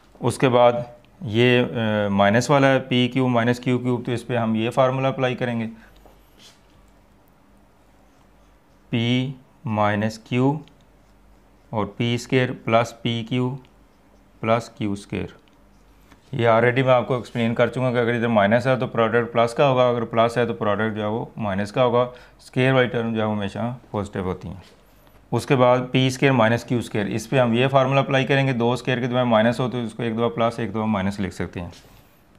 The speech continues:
तो पी प्लस क्यू और पी माइनस क्यू, ये टर्म, अ, इसकी फैक्टराइजेशन नहीं हो सकती, ये इसी तरह लिख देंगे आप, और ये किसी न किसी के साथ हो सकता है कैंसिल भी हो जाए।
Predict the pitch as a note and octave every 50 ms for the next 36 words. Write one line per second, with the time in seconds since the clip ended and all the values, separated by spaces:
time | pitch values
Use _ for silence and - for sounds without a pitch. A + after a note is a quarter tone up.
0 | _ _ _ _ _ - A2 G2+ - - - A#2+ A#2+ A#2 A#2+ B2 B2+ B2 B2+ -
1 | A2 A2 A2+ A2 - - - - B2 A#2+ A#2+ C3 C#3 C#3 - - _ _ _ _
2 | _ _ _ _ _ - _ _ _ _ _ _ - _ _ _ _ - A2+ G#2
3 | G2+ - - A#2+ A#2 A2+ A#2 A#2 A#2 A#2 A2+ G2+ G2 F#2+ F#2+ G2+ G#2 G#2 - _
4 | - G#2 G2+ F#2 - - - _ _ _ _ _ _ _ _ _ _ _ _ _
5 | _ _ _ _ _ _ _ _ _ - C#3+ A2+ A#2+ B2+ B2+ C3 B2 B2 B2 B2+
6 | - - - - - C3 A2+ A2 G#2+ G#2+ G#2+ A2+ A2+ G#2+ - - C3 - - A2+
7 | - B2+ B2 A#2 A#2 A#2 - C3 B2 B2+ C#3+ C#3+ C3 A2+ B2 A#2 B2 A#2+ A2+ A2+
8 | A2 G#2 - A#2 A2 C3 C3 C3+ C3 B2+ B2 A#2 B2 B2 A#2+ B2 A#2 A2+ A2 -
9 | - - _ _ - A2+ A2 G#2 G#2+ A2 G#2 - G#2+ G#2+ A2+ A2 G#2+ G#2 G#2 G2+
10 | A2+ G2+ G#2 G2+ A2+ G#2 G2+ G2+ G2+ - _ _ _ _ _ _ _ _ _ -
11 | G#2+ G2+ F#2+ - G#2 - A#2 G#2+ - A2 G2+ F#2+ - G#2 F#2+ F2+ F#2 F2+ F2+ E2
12 | - -